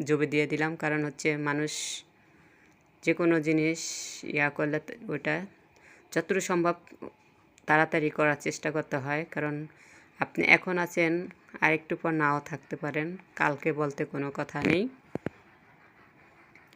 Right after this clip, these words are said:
তো আসলে এই প্যাডের ভিতরে যে বা-, মুরগিটার ডিম থাকে, ওই ডিমওয়ালা মুরগি খেতে অনেক মজার হয়। এই জন্য ওই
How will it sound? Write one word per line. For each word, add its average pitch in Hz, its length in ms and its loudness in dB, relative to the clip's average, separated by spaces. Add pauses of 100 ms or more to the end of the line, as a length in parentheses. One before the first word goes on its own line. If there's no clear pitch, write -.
(1400)
তো 165 140 6
আসলে 190 400 6
এই 196 120 0
প্যাডের 175 280 6
ভিতরে 170 320 0
যে 165 160 4 (400)
বা-, 156 180 0
মুরগিটার 156 540 4
ডিম 156 180 4
থাকে, 156 280 -6
ওই 170 200 -2
ডিমওয়ালা 160 440 4
মুরগি 156 320 2
খেতে 156 280 -2 (120)
অনেক 151 320 0
মজার 151 360 0
হয়। 160 160 0 (3500)
এই 180 140 6
জন্য 180 240 2
ওই 170 100 2